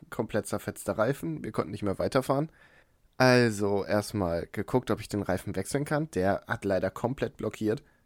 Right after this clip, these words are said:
Also Schrauben gegen ab, aber ich hab den ohne Werkzeug nicht runtergekriegt. Und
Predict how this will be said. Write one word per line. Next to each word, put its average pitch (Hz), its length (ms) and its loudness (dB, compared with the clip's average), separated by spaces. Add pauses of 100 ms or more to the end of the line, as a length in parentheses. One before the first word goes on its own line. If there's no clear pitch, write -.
(140)
Also 107 240 0
Schrauben 110 300 2
gegen 101 200 0
ab, 104 140 2
aber 107 100 6
ich 98 100 -2
hab - 100 -6
den 107 120 0
ohne 95 200 -2
Werkzeug 101 320 0
nicht 87 140 -8
runtergekriegt. 107 560 -4 (320)
Und 110 460 2